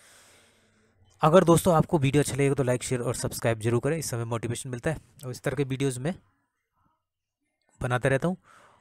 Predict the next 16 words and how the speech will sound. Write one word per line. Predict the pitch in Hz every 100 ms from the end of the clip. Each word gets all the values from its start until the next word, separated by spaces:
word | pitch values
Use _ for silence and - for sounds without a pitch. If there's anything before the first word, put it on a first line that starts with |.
| _
और | 117 113 113 117 123 117 - _ _ _ _ _ _ _ _ _ _ _ _ _
यहाँ | 139 131 143
मैंने | 147 147
लिख | 131 117
दिया | 127 135
है | 151 120 - -
मैसेज | 120 123 120 147 -
एक | 135 -
शो | 139
हो | 127
जाएगा, | 120 117 156
यूजर, | 123 131 117 156 165 170 170 - - 110 107 - _ _ _ _ _ - _ - _ _ _ -
ठीक | 160
है, | 127
डिलीटेड | 123 131 160 160
सक्सेसफुली, | 120 - 113 - 101